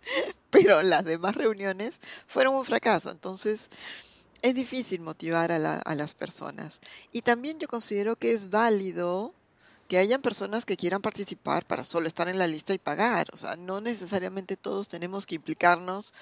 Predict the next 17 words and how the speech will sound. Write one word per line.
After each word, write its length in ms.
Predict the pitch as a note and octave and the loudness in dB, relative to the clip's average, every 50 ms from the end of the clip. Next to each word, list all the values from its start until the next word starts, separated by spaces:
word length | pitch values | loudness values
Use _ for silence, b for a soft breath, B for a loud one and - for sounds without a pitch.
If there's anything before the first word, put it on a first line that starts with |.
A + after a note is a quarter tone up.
| B B B B B | B B B B B
de 120 | B E3+ E3+ | B -6 -2
manera 520 | F3 E3+ E3+ E3+ F3 F3+ F3+ F#3 - - - | -2 -2 -2 0 0 4 4 4 4 2 0
activa 680 | D#3+ D3+ - - - - - C4 B3+ A#3+ G#3+ E3 D3 D3 | -2 -2 -2 -4 -12 -4 -4 -2 0 0 2 2 2 0
en 100 | D3+ D#3+ | 0 -2
una 180 | E3+ E3+ E3+ F3 | -6 -6 -6 -6
asociación. 920 | F3 - D3+ D3+ - D#3 E3+ - - C4+ C4 B3 G#3+ F3 D#3+ D#3 D#3 D3+ | -6 -6 -10 -8 -8 -8 -8 -6 -4 -2 0 0 0 -2 -6 -14 -10 -8
Digamos 360 | D#3+ D3+ E3+ F#3 G3 G3+ - | -6 -4 -4 -4 -4 -6 -8
que 100 | - D#3+ | -10 -10
no 100 | E3 F3+ | -8 -8
es 120 | F#3 - | -6 -6
un 120 | A3 A3 G#3 | -6 -4 -2
requisito 560 | G3 F3+ F3 F3+ - - D#3 D3 F3 - G3+ F#3 | -2 0 0 0 -2 -4 -8 -8 -4 -4 -4 -6
fundamental. 600 | - F3 D#3 C#3+ C#3 C3 B2+ _ - - - - B B B B B B B B - | -6 -10 -12 -12 -12 -12 -16 _ -10 -10 -10 -10 B B B B B B B B 0
¿Es 300 | - A3 A#3 B3+ B3 - - | 6 6 6 6 6 2 -6
lo 220 | F3 F3 F3 F3+ | -4 0 0 0
deseable? 880 | D#3+ D#3 E3 D#3 - - D#3 D#3 D#3 E3 F3 F3+ G3+ A3 B3+ D4 E4 _ | 2 2 0 -2 -2 0 4 6 6 6 6 6 6 6 6 6 4 _
Sí. 520 | _ - - - - - D#3+ D#3 D#3 C3 | _ -20 -20 -18 -10 -8 -6 -6 -6 -8